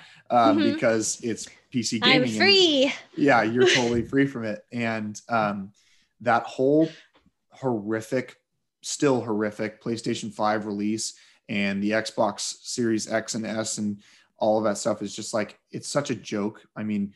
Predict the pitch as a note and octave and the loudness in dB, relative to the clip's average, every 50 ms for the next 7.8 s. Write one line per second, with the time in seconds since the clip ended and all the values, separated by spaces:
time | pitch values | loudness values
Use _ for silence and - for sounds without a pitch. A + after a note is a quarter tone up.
0 | _ _ _ _ _ _ _ _ _ _ _ _ _ _ _ _ _ _ _ - | _ _ _ _ _ _ _ _ _ _ _ _ _ _ _ _ _ _ _ 0
1 | D3 C#3+ D3 - - - - C3 B2 - D3+ F#3 F#3 C3 A2+ G2 - - - - | 0 0 2 0 -2 -2 0 0 0 2 2 4 4 4 2 0 -4 -8 -12 -8
2 | - - C3 A2+ A2 G#2 G2 G2 G2+ G#2+ G#2+ F#2+ - - - A2+ G#2 G#2 - A2 | -6 -2 0 2 2 2 2 0 -2 -4 -6 -6 -6 -4 0 0 0 0 0 -4
3 | G#2 G2 - - G#2+ G#2 G2+ - - G#2+ G#2+ G#2 G2+ A2+ G#2+ G#2+ G#2 G2+ G#2+ G#2 | -6 -4 -4 -2 0 0 0 -2 -4 -8 -8 -8 -8 -6 -6 -6 -6 -4 -4 -4
4 | G2+ G2+ - - - B2+ A#2 A2+ A2 A2 G#2+ G#2 G#2 G2+ G2+ G#2 G#2 G#2 G2+ - | -4 -4 -6 -6 -4 -4 -4 -4 -2 -2 -2 -2 -2 -2 -2 -2 -2 -4 -4 -6
5 | G#2+ G2+ G2 - - A2 G2+ - - - G2+ G#2 G#2 A2 A2+ G#2+ G#2 G2 F#2+ G#2 | -6 -8 -6 -6 -6 -6 -6 -6 -6 -4 -2 0 0 0 -2 -4 -6 -6 -6 -6
6 | G#2 G#2 - A2+ G#2+ G#2+ G#2+ G#2+ G#2+ G#2+ A2 G#2+ A2 G2+ G2 G2+ - - G#2+ G#2 | -6 -4 -4 -4 -4 -4 -4 -4 -4 -6 -6 -6 -8 -8 -8 -8 -8 -6 -4 -2
7 | G#2+ A#2 A2+ A#2 G#2+ G#2 G#2+ F#2+ - G#2 G#2 G#2+ A2+ A#2+ B2+ - | -2 -2 -4 -6 -6 -8 -8 -6 -4 -2 -2 -2 -2 -2 -4 -6